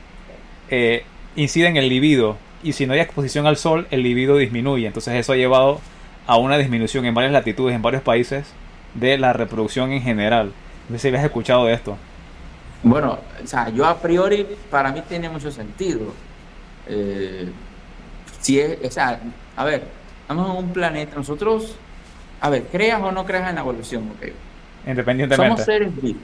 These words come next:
Speaker 2: somos seres vivos aquí, y desde que re-, ten-, desde que entramos aquí ya tenemos en contacto con dos cosas, el aire y el sol.
Speaker 1: Correcto.
Speaker 2: Ah, a-, a-, así de salida. Entonces,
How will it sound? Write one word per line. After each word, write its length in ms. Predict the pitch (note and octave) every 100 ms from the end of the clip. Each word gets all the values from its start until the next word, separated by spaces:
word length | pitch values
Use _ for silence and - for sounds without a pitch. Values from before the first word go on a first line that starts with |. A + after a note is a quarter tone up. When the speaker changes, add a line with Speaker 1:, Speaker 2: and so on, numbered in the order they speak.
| - - -
Speaker 2:
somos 320 | E3 G3+ G3
seres 400 | - G3 F3+ E3
vivos 320 | D#3+ D#3 C#3+
aquí, 400 | A2+ - A#2 A#2+ - - - - - - -
y 100 | C#3+
desde 340 | C#3+ C#3 C#3+ D3
que 180 | C#3+ C#3 - - - - -
re-, 140 | - - - -
ten-, 300 | C#3 D#3 D3
desde 240 | D3 D3
que 100 | D3
entramos 440 | C#3+ - F#3+ A3 G3+
aquí 180 | - G3+
ya 180 | F#3+
tenemos 260 | F#3+ F#3+ A3
en 100 | A3
contacto 480 | G#3 F3 G3 G3 G#3+
con 140 | F#3
dos 140 | G3+ G#3
cosas, 440 | C3 A2+ A#2+ A#2+ - - - -
el 120 | D3+
aire 340 | A3 C#4+ D4 D4
y 60 |
el 100 | G#3
sol. 280 | - A#2+ G2+ G2 - - -
Speaker 1:
Correcto. 460 | A2 B2+ A#2+ G#2 F#2+
Speaker 2:
Ah, 180 | C3 - - - - - -
a-, 580 | - - - - C#3+ C#3+
a-, 200 | C#3+ C#3+
así 240 | - F3+
de 100 | G3
salida. 420 | E3+ C#3 B2 A2+
Entonces, 400 | A2+ C#3+ F3+ F3+